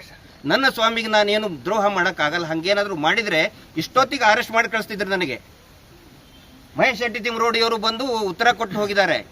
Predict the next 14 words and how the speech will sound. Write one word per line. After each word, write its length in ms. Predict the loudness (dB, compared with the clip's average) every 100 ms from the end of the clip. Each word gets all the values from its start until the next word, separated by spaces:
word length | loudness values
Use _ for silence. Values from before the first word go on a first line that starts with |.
| -2
ಅರೆಸ್ಟ್ 320 | 2 2 2 0
ಆಗ್ತಿದ್ವಿ 340 | 0 -4 -4
ಇಷ್ಟೊತ್ತಿಗೆ 360 | -2 -2 -2 0
ನಾವು. 500 | 2 2 0 0 -6 -20 -20 -20 -20 -20 -20 -20 -10 2
ಆ 140 | 4
ನಂತರ 280 | 4 2 0
ಇನ್ನೊಂದು 360 | 0 0 -2 -2
ಪ್ರಮುಖ, 360 | -2 -2 0
ನಿನ್ನೆ 320 | 0 0 0 4
ನಾವು 200 | 4 4
ಎಲ್ಲರೂ 300 | 2 0 0
ಸೇರಿ 220 | -4 -4
ತೀರ್ಮಾನ 380 | -4 0 0 2
ಮಾಡಿದ್ದೀವಿ, 480 | 0 -2 -2 -4